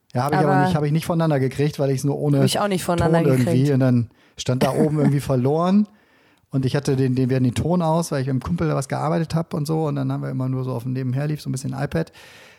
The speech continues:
Speaker 1: Den hab ich nur gesehen, ja, okay, verloren und plötzlich trotzdem Platzsturm und da, äh, das passte
Speaker 2: Ja.
Speaker 1: nicht. Aber war wohl auch irgendwie eine komische Stimmung, weil irgendwie, ja, wir haben Europa geschafft, aber die Spieler natürlich schon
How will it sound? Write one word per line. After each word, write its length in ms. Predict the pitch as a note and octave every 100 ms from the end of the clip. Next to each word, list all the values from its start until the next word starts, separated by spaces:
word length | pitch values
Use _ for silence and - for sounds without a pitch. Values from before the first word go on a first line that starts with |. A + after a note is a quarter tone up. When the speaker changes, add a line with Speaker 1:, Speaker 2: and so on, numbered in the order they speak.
| _ D3+
Speaker 1:
Den 160 | A#2
hab 80 | C3+
ich 60 | C3+
nur 120 | B2+
gesehen, 240 | B2 C#3+
ja, 200 | C3+ C3+
okay, 340 | C#3 C3 C#3+ D3
verloren 460 | C#3 B2+ C#3 E3+
und 80 | C3+
plötzlich 380 | - C3+ - B2+
trotzdem 420 | - C#3+ D#3 A#2+
Platzsturm 680 | - D3 - - E3 E3+ D#3
und 140 | C3
da, 280 | C#3 D3 D#3
äh, 440 | D#3+ D3+ D3+ D3 C#3+
das 140 | C#3 - - _ _ _ _ _ _ _ -
passte 240 | D3+ D#3
Speaker 2:
Ja. 40 | A2+
Speaker 1:
nicht. 200 | A2 B2
Aber 120 | B2
war 140 | E3
wohl 120 | F#3 E3+
auch 160 | D#3
irgendwie 160 | D3+ C#3
eine 120 | C3+
komische 400 | - D#3 C#3+ A#2+
Stimmung, 520 | - - C#3+ C3 B2
weil 440 | B2 C3 C3 C3+ C#3+
irgendwie, 340 | C#3+ D3 C#3+
ja, 300 | C#3 D#3 D#3+
wir 100 | D#3+
haben 100 | D3+
Europa 360 | C#3 C3 D#3+ F3+
geschafft, 440 | E3 E3+ F3+ -
aber 200 | C#3+ C#3
die 80 | C3+
Spieler 300 | - D#3 F3
natürlich 300 | D3+ D3+ C#3+
schon 280 | E3 E3+